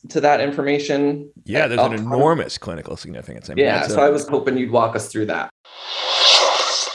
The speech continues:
Speaker 2: Okay, for you, what is the clinical significance of this piece of information? It points to something that already, when the story, uh, was relayed, and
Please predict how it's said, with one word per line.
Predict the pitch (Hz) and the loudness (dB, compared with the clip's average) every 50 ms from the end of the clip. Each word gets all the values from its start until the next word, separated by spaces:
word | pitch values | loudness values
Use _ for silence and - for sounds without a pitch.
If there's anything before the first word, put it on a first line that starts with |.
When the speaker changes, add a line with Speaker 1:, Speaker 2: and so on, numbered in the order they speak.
| - - - - - - - - - _ _ _ _ _ _ _ _ _ _ | -10 -12 -14 -16 -18 -20 -20 -20 -20 _ _ _ _ _ _ _ _ _ _
Speaker 2:
Okay, | 139 143 - - 131 | -2 0 0 0 -2
for | 127 - - | 0 0 2
you, | 139 208 247 208 - - - - _ _ | 2 6 6 4 4 2 -4 -12 _ _
what | - 127 131 160 - | 2 4 4 4 4
is | - 170 156 151 151 - | 4 4 4 4 4 2
the | - 147 127 | 2 0 2
clinical | - - 143 139 131 127 131 127 113 | 4 2 4 4 4 4 4 2 2
significance | - 131 123 123 120 113 113 117 110 101 - 110 | 0 0 2 2 2 2 2 0 -2 -2 -2 -4
of | 95 | -4
this | 90 104 - | -4 -6 -4
piece | - - 107 101 - - | -4 -4 -4 -4 -4 -6
of | - | -6
information? | 95 87 82 - 85 87 78 57 - - - - 92 - _ _ _ _ _ _ _ _ _ _ _ _ _ _ _ _ _ _ _ _ _ _ _ _ _ _ - | -8 -8 -8 -8 -8 -8 -8 -8 -8 -10 -12 -12 -16 -20 _ _ _ _ _ _ _ _ _ _ _ _ _ _ _ _ _ _ _ _ _ _ _ _ _ _ -2
It | - 180 - - - - | 0 0 0 0 -4 -12
points | - - 208 220 233 220 - - | -12 -2 0 0 0 0 -2 -2
to | 202 - | -2 0
something | - - 277 185 147 170 160 147 | 2 4 2 2 2 2 2 2
that | 147 143 123 - | 2 0 2 2
already, | 127 147 139 135 127 127 127 139 143 131 120 107 95 85 - - | 4 4 4 6 6 4 4 4 2 0 0 -2 -4 -8 -8 -6
when | 120 127 117 117 117 107 | -4 -4 -2 -2 -4 -4
the | 104 | -4
story, | - - - - 147 135 135 131 123 120 110 107 107 95 - | -4 -6 -2 2 2 4 4 6 4 4 2 0 -2 -6 -8
uh, | - 104 92 92 | -8 -6 -6 -6
was | 92 90 95 92 - 101 | -8 -8 -8 -8 -6 -6
relayed, | 98 95 143 - 185 165 135 120 120 - | -2 0 2 2 4 4 4 4 4 2
and | - 127 131 131 127 123 117 95 - 101 | 2 2 2 2 2 0 -4 -8 -10 -14